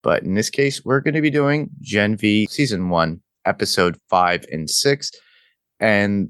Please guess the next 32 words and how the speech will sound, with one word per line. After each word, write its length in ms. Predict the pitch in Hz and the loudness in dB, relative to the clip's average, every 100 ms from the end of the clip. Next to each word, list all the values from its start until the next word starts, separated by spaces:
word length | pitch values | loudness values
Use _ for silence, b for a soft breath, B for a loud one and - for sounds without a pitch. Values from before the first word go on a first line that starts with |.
| - | -4
the 480 | 107 101 101 98 - _ | -2 0 0 -4 -6 _
Season 560 | - - 139 117 117 107 | -6 0 0 2 0 0
One, 300 | 104 123 120 113 | 0 0 0 -2
Episode 380 | 117 - 117 104 | -4 0 -2 0
five, 560 | 131 127 139 160 190 - _ - | 2 2 4 2 -2 -6 _ -4
it's 280 | 104 101 - | -2 -2 -6
entitled, 560 | - 110 123 98 101 | 0 2 2 2 0
"Welcome 400 | 104 110 - 98 | 0 0 0 0
to 240 | 92 98 87 | 2 2 2
the 80 | |
Monster 440 | 80 107 175 - 104 | 2 0 0 -2 -4
Club," 380 | - 80 104 139 b b - | 0 2 2 -2 b b -2
but 100 | - | 0
the 80 | |
synopsis 540 | 98 135 - 185 110 - | 0 2 0 0 -2 2
is, 320 | 87 - 143 B B | 2 2 -2 B B
<laughs> 160 | B | B
"Reward, 960 | 120 127 117 107 165 196 147 110 80 - _ - | -2 0 0 0 2 2 4 2 0 -6 _ -2
last 680 | 120 190 220 - - - - | 2 2 2 0 -2 -6 -8
night 420 | 131 156 180 135 - | -2 2 2 2 0
the 260 | 135 131 127 | 2 4 4
incredible 500 | 117 - 196 185 175 | 2 0 -2 2 0
Steve 380 | - 208 214 156 | 0 0 2 0
attended 420 | - 175 190 135 | -2 0 2 2
an 140 | 107 - | 0 0
off-campus 640 | 185 196 - 185 180 175 | 0 0 -2 -2 0 0
party 320 | - 180 175 113 | 0 0 2 2
where 200 | 123 131 | 2 2
his 120 | - | 0
penis 380 | 185 208 151 120 | -2 0 0 -2
was 160 | 110 | 0
lost. 480 | 185 175 87 - | 2 2 0 -4